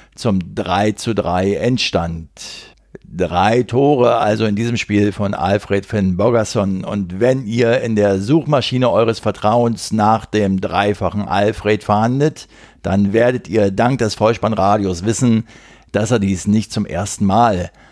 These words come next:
geschafft hat. Am dritten Spieltag, so hat es das Vollspannradio dokumentiert, war er bereits auch dreimal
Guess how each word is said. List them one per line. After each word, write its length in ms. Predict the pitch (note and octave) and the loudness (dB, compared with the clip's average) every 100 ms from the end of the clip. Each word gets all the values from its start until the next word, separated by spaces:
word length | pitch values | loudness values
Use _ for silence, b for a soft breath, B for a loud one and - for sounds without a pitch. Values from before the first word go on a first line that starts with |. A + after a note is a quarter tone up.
| b b | b b
geschafft 440 | - - E2 - - | -6 -4 -4 -4 -6
hat. 360 | F2 D#2+ - - | -6 -6 -10 -6
Am 220 | F2+ F2+ | -6 -4
dritten 280 | A#2+ D3 C3+ | -2 0 -2
Spieltag, 680 | - B2 A#2+ A2 G#2+ - b b b b b | 2 2 4 2 2 -2 b b b b b
so 260 | - G2+ G2 | -2 0 2
hat 80 | A#2+ | 2
es 140 | G#2+ | 2
das 120 | G#2 | -2
Vollspannradio 680 | - G#2 G2 G2 F#2 F#2+ F#2 | 2 0 2 -2 0 0 0
dokumentiert, 840 | F2+ G2 G2+ F#2+ - F#2 F#2 - - b b _ | 0 0 0 -2 -2 -2 -2 -4 -18 b b _
war 240 | F#2 G2+ | 0 2
er 160 | F#2+ F2+ | 2 2
bereits 420 | F2+ E2+ F#2+ - | 0 -2 -4 -2
auch 400 | F#2+ G#2+ F#2+ - _ _ - | 2 2 0 -12 _ _ -8
dreimal 680 | - G#2+ F2+ G2 F2+ F2+ | -4 -4 -4 -4 -6 -8